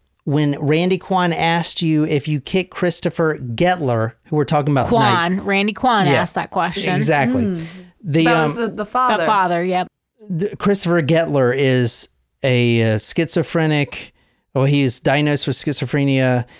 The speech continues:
Speaker 1: He's got other mental issues. He was the
Speaker 2: Hmm.
Speaker 1: one that was getting arrested. And you're about, you're gonna hear him speak here in a second. I got a video of him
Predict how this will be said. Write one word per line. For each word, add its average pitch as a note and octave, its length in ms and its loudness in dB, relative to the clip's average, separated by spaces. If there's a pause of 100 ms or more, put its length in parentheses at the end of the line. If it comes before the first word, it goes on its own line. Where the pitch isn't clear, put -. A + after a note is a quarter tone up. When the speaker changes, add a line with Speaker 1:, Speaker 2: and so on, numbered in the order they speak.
(120)
Speaker 1:
He's C3 220 -2
got B2+ 300 0 (100)
other C3+ 220 2
mental C3+ 400 0
issues. B2+ 760 0 (380)
He D#3+ 320 0
was D#3 280 2
the D3 80 2
Speaker 2:
Hmm. B2+ 80 0
Speaker 1:
one C#3 220 2
that C3 140 0
was B2+ 180 0
getting B2 320 2
arrested. A2 680 0 (220)
And A#2+ 180 2
you're C3 100 2
about, D3+ 240 0
you're C#3+ 140 2
gonna E3 160 0
hear E3 260 2
him C3+ 380 0
speak C3+ 500 0
here C#3 140 0
in A#2+ 60 2
a A#2 40 2
second. A2 400 0
I G#2+ 60 0
got A2 140 0
a A2 40 2
video A2+ 280 2
of G2+ 140 -2
him G#2+ 280 0